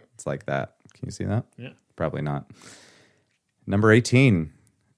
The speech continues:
Speaker 1: postpartum psychosis can show up in a new mother virtually overnight. It can make them hallucinate or go into psychosis,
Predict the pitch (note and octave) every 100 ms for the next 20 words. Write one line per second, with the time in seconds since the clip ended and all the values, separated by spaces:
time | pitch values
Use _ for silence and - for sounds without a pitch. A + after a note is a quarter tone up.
0 | - G#2 A#2 D3 - A#2+ A#2+ A#2+ A2 -
1 | E2 - A2 A#2 - - - - _ _
2 | _ _ F#2 F2 - G2+ G2 G2 G#2+ -
3 | _ _ _ _ _ G#2 F2 E2+ G#2 D3+
4 | D#3+ A#2 E2+ D2+ F#2 A#2 _ F#2 F2 C#3
5 | D#3 F3+ E3 D#3+ D#3 A2 C3 C#3+ G#2+ G#2
6 | B2 - - _ _ _ _ _ G2 G2+
7 | F#2+ G2+ C3+ - A#2 F#2+ F#2 G#2 B2+ -
8 | E2+ D#2 - - _ _ G#2 F#2+ C3+ C#3+
9 | G2 - F2 E2 F2+ E2 F2 F2 -